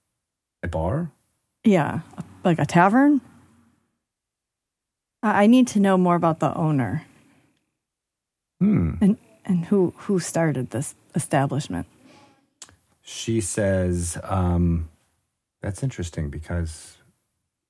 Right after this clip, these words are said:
Speaker 1: that's exactly what I was thinking about when I saw you."
Speaker 2: The bar?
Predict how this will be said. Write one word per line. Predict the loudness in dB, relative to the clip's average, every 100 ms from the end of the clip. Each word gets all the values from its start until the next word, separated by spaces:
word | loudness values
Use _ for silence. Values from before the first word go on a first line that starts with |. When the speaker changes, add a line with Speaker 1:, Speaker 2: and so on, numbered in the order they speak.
| _ _ _ -6
Speaker 1:
that's | -6 -4
exactly | -6 -4 -4 -4
what | -4 -4 -6 -8 -20 _ _ _ _ _ _ _ _ _ _ _ _ _
I | -8 -6
was | -4 -6 -10 -16 -20 _ _ _ _ _ _ _ _ _ _
thinking | -12 -10 -16
about | -16 -18 -20 -20 _ _ _ _ _ _ _ _ _ -8
when | -6
I | -6
saw | -8 -8 -8
you." | -8 -12 -16 -20 _ _ _ _ _ _ -2
Speaker 2:
The | 0
bar? | 2 2 4 4 2